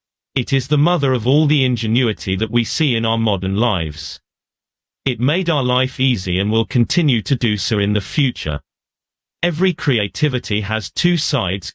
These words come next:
good and bad. We can make use of the good things to fade away bad ones. The question of how planet Earth possesses water, whether it is in liquid,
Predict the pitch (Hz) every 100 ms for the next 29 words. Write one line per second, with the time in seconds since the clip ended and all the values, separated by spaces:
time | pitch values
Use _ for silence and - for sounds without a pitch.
0 | - 147 139 139 113 123 92 82 - _
1 | _ _ - 143 147 170 156 156 151 135
2 | 131 - 110 110 98 151 - - 92 95
3 | 101 - 117 - 147 147 120 110 107 -
4 | 107 101 98 110 85 78 73 - - _
5 | _ _ _ _ _ _ _ _ _ _
6 | _ _ _ _ _ _ _ _ _ _
7 | _ 1077 1077 1077 1077 _ _ _ _ _
8 | _ _ _ _ _ _ _ _ _ -
9 | 113 - 196 - - 123 104 131 135 -
10 | 143 143 135 123 104 101 - 104 127 123
11 | 107 92 113 143 123 82 82 - 123 139
12 | 135 135 120 117 117 131 - 113 98